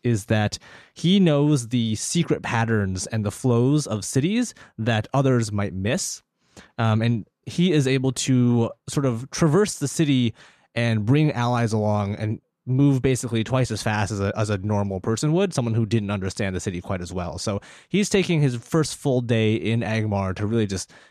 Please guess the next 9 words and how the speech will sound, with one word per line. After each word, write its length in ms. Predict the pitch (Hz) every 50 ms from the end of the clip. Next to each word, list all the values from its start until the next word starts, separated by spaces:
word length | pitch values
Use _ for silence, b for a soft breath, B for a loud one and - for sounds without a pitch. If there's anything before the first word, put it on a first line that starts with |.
| B B - 104
get 240 | 120 135 147 - 139
that 200 | 127 120 107 -
sense 380 | - - 120 104 101 101 - - -
and 260 | - 104 95 95 95 - - _ _ _
understand 920 | - 139 156 147 135 127 - - - 135 113 107 104 98 95 90 90 87 - b b b b b b
how 240 | - - 117 117 120
the 120 | 110 107
city 240 | - - 123 104 98
works. 520 | 92 92 90 82 - - - - - -